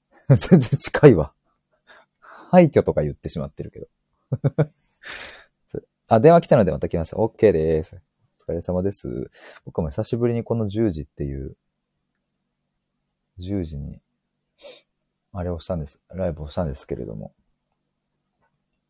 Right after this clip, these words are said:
いや、なんか不思議なんだよな。なんか、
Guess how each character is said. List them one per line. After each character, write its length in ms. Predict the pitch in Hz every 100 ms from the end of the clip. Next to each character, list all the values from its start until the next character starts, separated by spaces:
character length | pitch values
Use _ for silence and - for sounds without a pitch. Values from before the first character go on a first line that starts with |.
| _ _ _ _ _ _ _ _ - - - - - - - - _ _ _ _ -
い 40 |
や、 140 | 104 90
な 120 | 101
ん 80 | 113
か 140 | -
不 140 | 76 -
思 80 | 147
議 60 |
な 120 | 165 180
ん 140 | 147
だ 80 | 101
よ 100 | 80
な。 260 | 85 90 92
な 160 | 101
ん 100 | 92
か、 300 | - 80 71